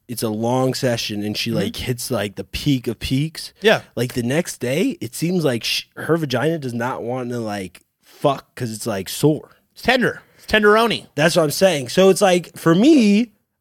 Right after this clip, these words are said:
Speaker 1: it's like, I still need to come every day. So girls might not wanna hit that shit every day.
Speaker 2: No,
Speaker 1: For every
Speaker 2: I mean,
Speaker 1: girls.
Speaker 2: I mean, would, w-, you're saying, would they n-, I think they would.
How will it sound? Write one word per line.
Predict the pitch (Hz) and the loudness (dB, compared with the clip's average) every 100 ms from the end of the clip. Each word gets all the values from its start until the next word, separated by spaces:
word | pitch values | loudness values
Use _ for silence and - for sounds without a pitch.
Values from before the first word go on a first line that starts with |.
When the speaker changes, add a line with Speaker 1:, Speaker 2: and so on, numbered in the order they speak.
| - | -4
Speaker 1:
it's | 151 | 2
like, | 208 185 156 143 127 - - | 6 6 6 2 0 -14 0
I | 175 202 | 4 4
still | 196 - 196 | 2 4 6
need | 170 | 6
to | 151 | 2
come | 131 185 190 | 0 2 2
every | 143 135 | 2 0
day. | 120 | 0
So | 120 143 | 0 -2
girls | 127 214 240 190 175 - | 6 8 10 6 -2 -8
might | 135 143 175 208 | 0 2 4 4
not | 185 180 | 4 6
wanna | 185 180 | 6 6
hit | 135 - 220 - | 4 4 0 4
that | 170 160 | 0 2
shit | - 175 - | 0 -2 2
every | 165 165 | 2 2
day. | 139 180 180 107 - _ _ _ - _ _ | 4 6 6 4 -6 _ _ _ -20 _ _
Speaker 2:
No, | 196 226 208 _ | -10 -10 -10 _
Speaker 1:
For | - 185 | 4 6
every | 180 208 | 8 8
Speaker 2:
I | 170 | 8
mean, | |
Speaker 1:
girls. | 170 214 190 110 95 | 8 10 8 6 -2
Speaker 2:
I | 175 | -6
mean, | 156 143 131 123 - _ _ | -4 -6 -8 -10 -18 _ _
would, | 165 151 190 165 139 | -8 2 2 2 -6
w-, | 151 175 196 | -10 -10 -4
you're | 180 170 | 0 0
saying, | - - 220 208 180 170 | 0 0 2 2 -2 -4
would | 156 143 156 165 | -10 -2 0 0
they | 156 151 143 | 0 0 -2
n-, | 139 147 - | -6 -10 -4
I | 196 | -4
think | 240 | -2
they | 147 | -4
would. | 120 143 143 151 | -4 -2 -2 -4